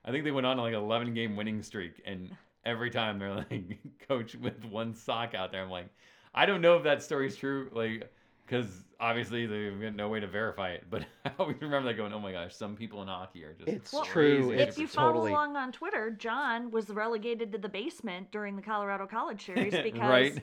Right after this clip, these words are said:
Speaker 1: <laughs>
Speaker 3: the comeback started when he went downstairs. So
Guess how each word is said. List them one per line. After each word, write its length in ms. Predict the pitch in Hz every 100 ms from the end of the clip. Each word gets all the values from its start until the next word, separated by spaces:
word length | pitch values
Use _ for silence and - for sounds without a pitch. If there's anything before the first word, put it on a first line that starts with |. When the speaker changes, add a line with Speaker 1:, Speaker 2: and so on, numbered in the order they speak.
| -
Speaker 1:
<laughs> 160 | 147
Speaker 3:
the 120 | 240 -
comeback 440 | 311 302 254 254
started 600 | - 269 370 220 214 233 -
when 240 | 196 254
he 120 | 247 247
went 220 | 240 226
downstairs. 560 | 208 214 - 285 196 -
So 280 | 214 -